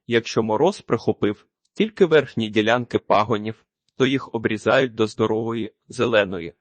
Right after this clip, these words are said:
танини. Тільки після цих процедур приступають до захисних заходів, які вбережуть садові рослини від небезпечних хвороб і комах. Обробка малини навесні від хвороб і шкідників.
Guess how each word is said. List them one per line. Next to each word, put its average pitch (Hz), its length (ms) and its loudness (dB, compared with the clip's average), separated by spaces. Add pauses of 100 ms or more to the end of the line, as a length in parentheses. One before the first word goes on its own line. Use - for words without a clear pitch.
(200)
танини. 160 420 2
Тільки 202 400 -2
після 151 360 -2
цих - 280 -4
процедур 120 560 0
приступають 113 720 0
до 107 120 2
захисних 110 580 -6
заходів, 113 680 0
які 117 340 -4
вбережуть 104 580 -2
садові 123 420 0
рослини 123 480 -4
від 113 180 -4
небезпечних 107 760 -2
хвороб 117 580 -4
і 110 80 -6
комах. 135 520 -2 (120)
Обробка 120 560 0
малини 120 420 0
навесні 104 480 -4
від 107 160 -4
хвороб 110 540 -2
і 120 80 -6
шкідників. 113 800 -6